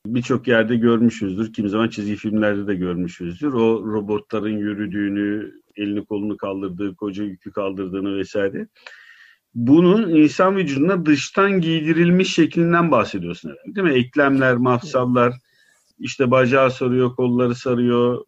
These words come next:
vesaire. Biraz sonra da detaylarını söyleyeceğiz. Mesela paraplejik hastalarda vesaire, yürüyemeyen hastalarda nasıl çalıştığını söyleyeceğiz.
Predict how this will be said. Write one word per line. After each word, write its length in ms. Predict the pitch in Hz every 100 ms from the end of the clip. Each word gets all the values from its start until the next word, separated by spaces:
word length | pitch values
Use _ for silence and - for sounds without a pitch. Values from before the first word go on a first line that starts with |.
| -
vesaire. 680 | 120 117 127 113 117 180
Biraz 220 | 160 131 123
sonra 260 | 127 123
da 280 | 120 117 113
detaylarını 580 | 120 - 123 120 127 131
söyleyeceğiz. 560 | 123 110 92 120 147 107
Mesela 320 | 98 104 104
paraplejik 560 | 113 107 - 104 92
hastalarda 540 | 107 98 95 101 98 101
vesaire, 560 | 104 - 101 101 165 170 _ _ _ _ -
yürüyemeyen 600 | 110 113 120 113 113 104
hastalarda 640 | 107 104 117 107 101 104
nasıl 400 | 110 107 104 101 -
çalıştığını 540 | - 104 98 - 110
söyleyeceğiz. 540 | 98 104 98 151 214